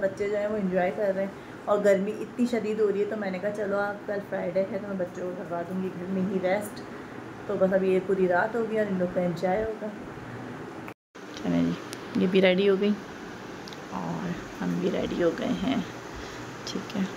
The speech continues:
ये मेरा वो काफ़ी पुराना सूट है और ये मैंने इंडियन Rob से लिया था,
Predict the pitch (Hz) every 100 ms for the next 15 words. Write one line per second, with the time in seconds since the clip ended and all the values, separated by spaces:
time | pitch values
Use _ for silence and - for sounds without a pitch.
0 | - - - 220 226 233 226 214 208 220
1 | 214 190 208 226 220 202 214 - 196 202
2 | 190 190 185 196 - 170 190 208 208 202
3 | 226 214 196 190 226